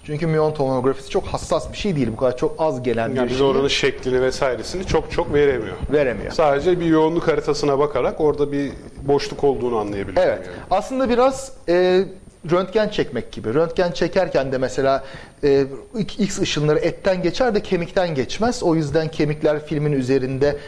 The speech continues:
Speaker 1: beyaz çıkar. Yani oraya gelmediği için. Aynı fikir biraz da bu. Çok olan yerden, işte çok parçacık olan yerden geçmiyor. Bu şekilde bir kaba tahmini var. Şimdi bunun ne olduğu, böyle bir odanın,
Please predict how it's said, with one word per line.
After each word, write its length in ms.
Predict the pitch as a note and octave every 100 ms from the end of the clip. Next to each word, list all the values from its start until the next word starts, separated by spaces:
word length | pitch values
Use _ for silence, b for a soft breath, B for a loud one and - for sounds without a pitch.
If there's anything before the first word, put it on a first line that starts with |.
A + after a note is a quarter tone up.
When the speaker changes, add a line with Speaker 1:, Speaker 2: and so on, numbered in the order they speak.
| B
Speaker 1:
beyaz 440 | C3+ C#3+ C3 A#2 -
çıkar. 520 | - - G#3 - - - - -
Yani 180 | G#2+
oraya 260 | G2+ B2 A2+
gelmediği 520 | B2 A#2 G#2+ G2+ G#2+
için. 200 | - A#3+ - B B B -
Aynı 220 | B3 E3+
fikir 320 | - C3+ A2+
biraz 260 | A2+ G#2 A#2+
da 80 |
bu. 120 | A3 C#4 - - - - - -
Çok 220 | E3 B2
olan 220 | C#3+ B2+
yerden, 520 | B2+ A#2+ A2+ C#3+ F#3+
işte 280 | F3 - C#3+
çok 220 | - -
parçacık 340 | C3+ A#2+ B2 B2
olan 180 | A#2 A2+
yerden 420 | G#2+ F3 C#4 G#3
geçmiyor. 420 | D#3 - G#2 F2+ - B B B B B B -
Bu 100 | C4
şekilde 460 | C4 - G#3 A#3+
bir 140 | A#3 -
kaba 440 | - G3+ A3+ -
tahmini 420 | - F#3 D3 D#3
var. 180 | A2+ F#2+ -
Şimdi 240 | - F#3+ F3+
bunun 260 | G#3 G#3
ne 80 | A3
olduğu, 460 | G3 D#3+ B2+ C3+ C3+
böyle 260 | C#3+ C#3+
bir 60 | C#3
odanın, 360 | C#3 C3+ C#3+